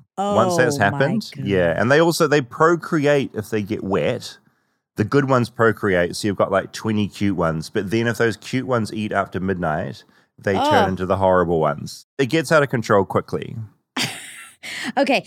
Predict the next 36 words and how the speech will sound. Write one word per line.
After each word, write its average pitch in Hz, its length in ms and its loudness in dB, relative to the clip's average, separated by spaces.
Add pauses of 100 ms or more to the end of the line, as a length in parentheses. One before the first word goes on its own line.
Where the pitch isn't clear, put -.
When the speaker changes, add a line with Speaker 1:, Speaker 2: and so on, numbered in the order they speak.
(240)
Speaker 2:
before 269 300 -2
we 302 220 0
get 233 260 -4 (180)
into 214 340 0
donuts, 180 560 0 (100)
we 202 180 2
have 226 640 -2 (220)
to 185 560 2
talk 170 360 -2
about 151 460 0
the 156 80 -10
thing 170 240 -2
I 160 80 -2
know 147 120 0
you 165 100 0
don't 208 120 2
wanna 269 220 2
talk 233 300 -4
about, 170 500 -2 (260)
but 180 120 -2
it, - 200 -8
it 185 160 -2
was 165 280 -2
your 247 120 0
birthday. 226 540 0
You 185 180 0
are 180 160 -2
forty 269 600 0
now. 175 480 0
Happy 165 420 -4
birthday. 190 1040 0 (100)
How 202 160 2
does 220 180 2
it 285 140 -4 (200)
feel? 208 680 2 (400)
Speaker 1:
Yeah. 135 440 6